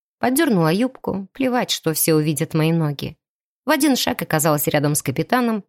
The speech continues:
глянула сверху вниз. «Вы довольны?»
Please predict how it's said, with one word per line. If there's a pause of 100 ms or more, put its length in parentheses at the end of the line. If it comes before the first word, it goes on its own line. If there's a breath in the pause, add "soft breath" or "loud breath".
(220)
глянула
сверху
вниз. (520)
«Вы
довольны?»